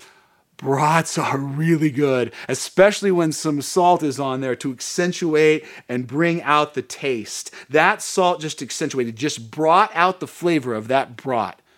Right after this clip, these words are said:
pun intended. Because here's the deal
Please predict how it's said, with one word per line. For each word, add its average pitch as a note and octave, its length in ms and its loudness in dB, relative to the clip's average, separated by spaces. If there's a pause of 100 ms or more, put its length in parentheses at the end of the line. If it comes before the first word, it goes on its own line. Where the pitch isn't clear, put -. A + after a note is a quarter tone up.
(340)
pun A#2+ 180 -6
intended. G2 500 -12 (1500)
Because D3 260 -2
here's G#3 220 0
the F#3 120 6
deal A#2 540 -4